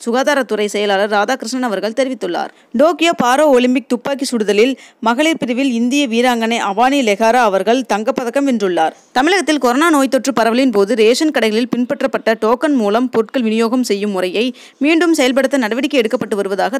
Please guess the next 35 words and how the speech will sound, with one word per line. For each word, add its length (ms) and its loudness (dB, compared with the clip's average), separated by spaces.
தகவல் 260 0
வெளியாகியுள்ளது. 600 -2
டோக்கியோ 320 2
பாரா 280 4
ஒலிம்பிக் 320 0
துப்பாக்கி 320 -2
சுடுதல் 320 0
மகளிர் 380 -2
பிரிவில் 320 -2
இந்திய 300 2
வீராங்கனை 480 0
அவானி 320 2
லெஹாரா 360 2
தங்கப்பதக்கம் 560 0
வென்றுள்ளார். 460 -2
மதுரை 340 2
செங்கோட்டை 480 2
இடையே 260 4
இன்று 220 0
முதல் 240 2
முன்பதிவில்லாத 800 0
சிறப்பு 280 2
ரயில்களை 380 2
இயக்க 340 2
மதுரை 260 0
தெற்கு 280 0
கோட்ட 280 2
ரயில்வே 280 0
ஏற்பாடு 320 0
செய்துள்ளது. 360 -2
உலக 260 4
சந்தையில் 420 2
பொம்மைகளை 460 2
அதிக 240 2
அளவு 160 2